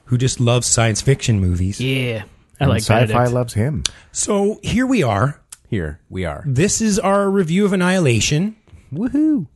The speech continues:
Speaker 1: I don't know where the hell to begin. All of us have read this novel in some
Speaker 2: Capacity.
Speaker 1: capacity.
Speaker 3: Yep.
Speaker 1: Expectations were high.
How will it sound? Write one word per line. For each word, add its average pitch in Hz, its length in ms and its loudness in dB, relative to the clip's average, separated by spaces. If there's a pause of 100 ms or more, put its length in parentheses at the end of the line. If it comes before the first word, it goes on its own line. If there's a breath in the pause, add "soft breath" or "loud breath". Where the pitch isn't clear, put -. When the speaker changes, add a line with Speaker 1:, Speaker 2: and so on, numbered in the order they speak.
(260)
Speaker 1:
I 160 180 2
don't 180 160 4
know 147 100 4
where 147 460 2
the 160 100 4
hell 117 320 4
to 117 140 0
begin. 101 600 0
All 160 220 2
of 170 100 0
us 180 160 0
have 151 160 0
read 143 220 0
this 139 240 0
novel 120 440 2 (580)
in 120 120 0
some 120 560 -2 (520)
Speaker 2:
Capacity. 104 480 -6
Speaker 1:
capacity. 113 680 0 (480 loud breath)
Speaker 3:
Yep. 80 220 -4 (600)
Speaker 1:
Expectations 156 680 2
were 151 120 4
high. 110 460 2